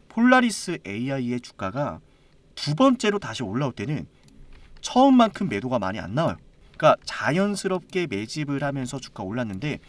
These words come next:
처음 때처럼 매도가 크지 않으니까 적은 거래량으로도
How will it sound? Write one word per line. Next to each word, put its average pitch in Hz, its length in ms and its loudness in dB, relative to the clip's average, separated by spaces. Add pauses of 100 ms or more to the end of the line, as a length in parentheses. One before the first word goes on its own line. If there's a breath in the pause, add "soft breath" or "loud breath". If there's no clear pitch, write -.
(140 soft breath)
처음 226 300 0
때처럼 135 460 -6 (340 soft breath)
매도가 156 400 0
크지 175 280 -6
않으니까 101 580 -2 (420 soft breath)
적은 185 440 -2
거래량으로도 120 720 -4